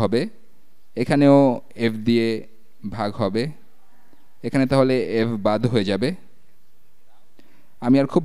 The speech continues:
বেশি ধাপ লিখতে চাচ্ছি না, এখানে যেভাবে ছিল সেভাবে লিখি। এই দুইটা বাদ হয়ে যাবে। তাহলে আমরা পাবো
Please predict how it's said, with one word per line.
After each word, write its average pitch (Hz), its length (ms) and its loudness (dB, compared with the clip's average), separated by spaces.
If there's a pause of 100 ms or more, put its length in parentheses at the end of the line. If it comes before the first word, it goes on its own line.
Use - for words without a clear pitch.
বেশি 147 200 2
ধাপ 120 280 0
লিখতে 113 220 -2
চাচ্ছি 101 320 -2
না, 175 60 2 (1300)
এখানে 151 260 4
যেভাবে 139 320 8
ছিল 120 120 6 (140)
সেভাবে 117 320 2
লিখি। 98 220 -2 (600)
এই 139 120 6
দুইটা 131 220 8 (200)
বাদ 117 140 6 (100)
হয়ে 104 200 4
যাবে। 101 200 2 (460)
তাহলে 131 280 6
আমরা 123 200 6
পাবো 120 180 6